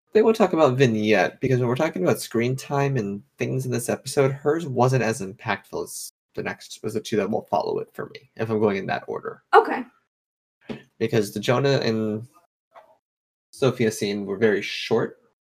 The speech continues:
Speaker 2: But they got what they needed to get done.
Speaker 1: So, and it, but it wasn't as impactful as seeing Vignette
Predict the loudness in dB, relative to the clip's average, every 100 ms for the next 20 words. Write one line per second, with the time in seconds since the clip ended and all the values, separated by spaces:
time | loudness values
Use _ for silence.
0 | _ _ 0 2 2 0 0 0 0 -4
1 | -4 -4 -6 -2 -4 -4 -8 -10 -12 -10
2 | -10 -8 -8 -4 2 6 6 4 -2 _
3 | _ _ -4 -2 -2 0 4 4 6 4
4 | 4 0 -4 -2 -2 -2 0 0 0 -2
5 | -4 -4 -2 -2 2 0 0